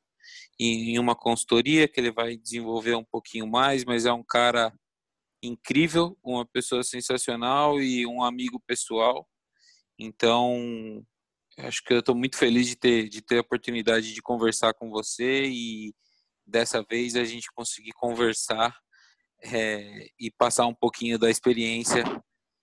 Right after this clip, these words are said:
tanto o Salesforce quanto o exterior, né, de vida no exterior que, que você tem tido aqui,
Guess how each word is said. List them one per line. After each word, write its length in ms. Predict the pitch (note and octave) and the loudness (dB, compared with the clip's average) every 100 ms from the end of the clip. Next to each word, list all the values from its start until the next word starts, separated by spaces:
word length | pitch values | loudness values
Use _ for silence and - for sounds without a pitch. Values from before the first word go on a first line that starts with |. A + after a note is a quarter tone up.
| _ _ | _ _
tanto 320 | A#2 A#2 - | -2 0 -4
o 60 | A#2 | -4
Salesforce 720 | - A2+ A2+ - A#2+ B2 - | 0 0 0 0 0 0 -2
quanto 560 | - A#2+ A2+ - A2+ G#2+ | -4 -8 -8 -8 -6 -4
o 60 | |
exterior, 640 | G#2+ - A2+ G#2+ G#2+ A2 A2+ | -8 0 0 2 2 4 4
né, 220 | A2 G#2+ | 2 -4
de 160 | G#2 G#2+ | -4 -10
vida 280 | G2+ G#2+ A2 | -12 -6 -6
no 80 | G#2+ | -6
exterior 580 | - G#2 G#2+ G#2+ A2 G#2+ | -8 -8 -4 -2 -2 -2
que, 280 | - G#2 _ _ | -16 -20 _ _
que 220 | G#2 G2+ | -18 -18
você 320 | - G#2 G#2+ | -14 -10 -8
tem 220 | - A2 | -8 -10
tido 460 | G#2+ - A#3 B3 A2 | -8 -8 -6 -4 -4
aqui, 400 | G2+ - B2 B2+ | -6 -8 -6 -6